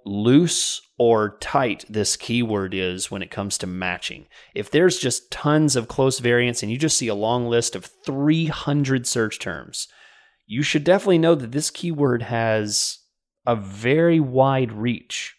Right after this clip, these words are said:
You know, if you're spending ninety percent, sixty percent of your budget on this one keyword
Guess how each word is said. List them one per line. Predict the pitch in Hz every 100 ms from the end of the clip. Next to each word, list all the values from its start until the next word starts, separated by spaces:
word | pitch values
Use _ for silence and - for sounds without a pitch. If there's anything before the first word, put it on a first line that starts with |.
| _
You | 123
know, | 107
if | 104
you're | 123 143
spending | - - 147 151 139 123 110
ninety | 110 123 127
percent, | 120 - 120 113 - _ _ _
sixty | - - 131 - 123
percent | 127 - 117
of | 104
your | 101
budget | 110 120 101
on | 101
this | 101
one | 104 104 104
keyword | - 180 120 98 98